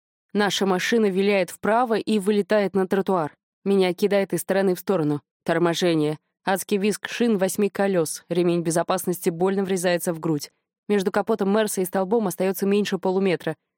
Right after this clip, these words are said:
Б М В совсем рядом. С громкими хлопками отлетают боковые зеркала. Скрежет от трения металла о металл пробирает до костей. Кирилл вывернул руль так, чтобы при столкновении я точно не попала под удар.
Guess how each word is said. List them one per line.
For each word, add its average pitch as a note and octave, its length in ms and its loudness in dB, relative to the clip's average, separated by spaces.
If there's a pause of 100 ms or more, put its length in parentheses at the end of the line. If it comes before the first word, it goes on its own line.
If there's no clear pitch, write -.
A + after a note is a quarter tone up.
(100)
Б F3 220 4
М F3 120 0
В F#3 240 0 (160)
совсем F#3+ 560 0
рядом. D#3 360 0 (400)
С G3+ 80 -2
громкими G3+ 460 2
хлопками G#3 580 0
отлетают F#3+ 480 -2
боковые F#3 420 0
зеркала. F3 480 -2 (320)
Скрежет F#3+ 540 0
от F#3 120 -2
трения F#3+ 360 0
металла F3+ 380 0
о F3 40 0
металл F#3 340 0
пробирает F3 460 0
до F3 80 -4
костей. E3+ 480 -4 (540)
Кирилл A3 420 4
вывернул G#3 540 2
руль G3+ 200 2
так, C4 280 -2
чтобы G3 240 -4
при G3 140 -4
столкновении G#3 720 0
я F3+ 180 -2
точно A3 360 0
не G3+ 120 2
попала F#3 400 -2
под F3+ 160 -4
удар. F3 320 0